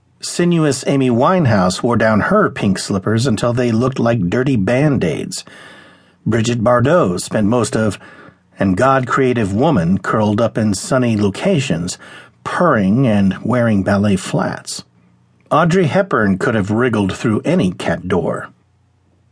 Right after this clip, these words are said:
Since nineteen forty-seven, French shoe company Repetto has been producing ballet shoes, and since nineteen fifty-six,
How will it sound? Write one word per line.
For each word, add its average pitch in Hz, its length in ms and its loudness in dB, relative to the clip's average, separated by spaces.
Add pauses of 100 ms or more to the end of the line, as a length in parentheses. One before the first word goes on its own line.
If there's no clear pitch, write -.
(200)
Since - 260 0
nineteen 208 340 2
forty-seven, 117 800 0 (440)
French 185 340 -2
shoe 170 280 0
company 104 560 0
Repetto 101 640 -2
has 117 240 -2
been 123 180 0
producing 139 540 0
ballet 120 380 2
shoes, - 500 -6 (460)
and 110 240 0
since 113 260 -2
nineteen 131 300 0
fifty-six, - 800 -4